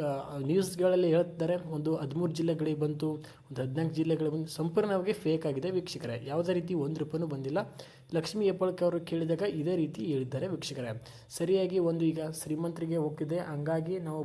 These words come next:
ಬಡವರಿಗೆ ಸಿಗುವಂಥ ಸೌಲಭ್ಯ ಇದು. ಸರ್ಚಿಂಗ್ ಮಾಡಿ ಒಂದು ಬಡವರನ್ನ ಲಿಸ್ಟ್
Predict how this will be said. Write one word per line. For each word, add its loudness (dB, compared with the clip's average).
ಬಡವರಿಗೆ 0
ಸಿಗುವಂಥ -2
ಸೌಲಭ್ಯ -2
ಇದು. 0
ಸರ್ಚಿಂಗ್ -2
ಮಾಡಿ 2
ಒಂದು 0
ಬಡವರನ್ನ 2
ಲಿಸ್ಟ್ -2